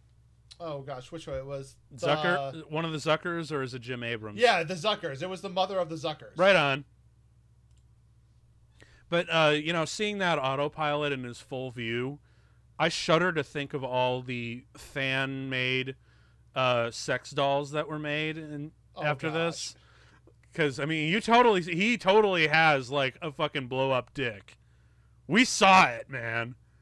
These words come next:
Speaker 2: In a P G movie. <laughs> Uh, oh, God. This is
Speaker 1: <laughs>
Speaker 2: such a stupid joke. This is such a stupid joke. Why am I laughing?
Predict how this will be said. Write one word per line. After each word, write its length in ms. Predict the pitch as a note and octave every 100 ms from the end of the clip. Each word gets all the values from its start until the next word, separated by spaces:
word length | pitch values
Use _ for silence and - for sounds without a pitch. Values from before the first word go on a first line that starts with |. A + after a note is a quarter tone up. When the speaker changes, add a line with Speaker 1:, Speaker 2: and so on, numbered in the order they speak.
| _ _ -
Speaker 2:
In 80 | D3
a 40 |
P 300 | - A#3+ A#3+
G 220 | F3 G#3+
movie. 520 | F#3 F3+ F3 C#3 A#2+ - _ -
<laughs> 540 | - C#4+ - C4 - _ _ - - - _ _ _ _ _ _ _ _ _ _ _ _ _ _ _
Uh, 60 | B2 -
oh, 180 | - - -
God. 400 | G2+ G2+ G#2+ A#2 - _ _ - A3 A3 C4+
This 100 | D4+
is 160 | D4+ G#3+
Speaker 1:
<laughs> 0 |
Speaker 2:
such 300 | - E4 F4
a 80 | D#4
stupid 720 | - - - D#4 - D4+ G#3
joke. 640 | G3+ B3+ B3+ F#3 A#2 - _ _ _ _ _ _ _ _ _
This 160 | D4+ F4
is 160 | E4
such 300 | - F4+ -
a 100 | F#4
stupid 880 | - - - _ _ E4+ E4+ E4 D#4
joke. 420 | A3+ D4+ B3+ E3+ -
Why 240 | G#3+ C#4
am 160 | E4 E4
I 140 | D4+
laughing? 720 | C#4+ C4+ B3+ - E3+ G#2+ G#2